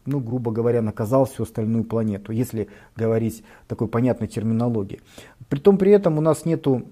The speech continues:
м, никаких очень мощных инструментов для того, чтобы порабощать окружающую действительность с помощью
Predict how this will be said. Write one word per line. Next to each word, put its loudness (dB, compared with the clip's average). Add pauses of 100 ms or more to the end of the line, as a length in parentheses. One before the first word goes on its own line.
(120)
м, -4 (680)
никаких 0
очень 0
мощных 0
инструментов -2
для -6
того, 0
чтобы -10
порабощать 0
окружающую -4
действительность -6
с -20
помощью -6